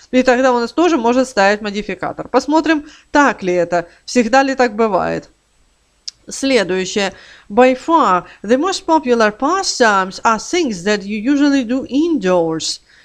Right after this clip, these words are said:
Несомненно, наиболее популярное времяпрепровождение — это то, что ты обычно делаешь,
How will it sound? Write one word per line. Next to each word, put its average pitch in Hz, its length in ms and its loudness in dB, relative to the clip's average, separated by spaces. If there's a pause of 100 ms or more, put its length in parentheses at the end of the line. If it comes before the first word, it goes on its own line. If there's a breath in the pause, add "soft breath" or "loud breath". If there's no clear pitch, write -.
(520 soft breath)
Несомненно, 285 920 -2
наиболее 330 640 2
популярное 240 680 2
времяпрепровождение — 220 1300 -2
это 254 240 2
то, 339 360 0
что 285 200 0
ты 247 120 2
обычно 254 500 0
делаешь, 269 640 2